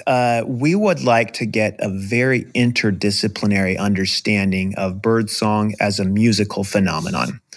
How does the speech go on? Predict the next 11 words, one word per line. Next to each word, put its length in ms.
So 400
my 560
role 580
was 300
to 160
be 320
the 340
naturalist, 1040
the 100
one 480
who 720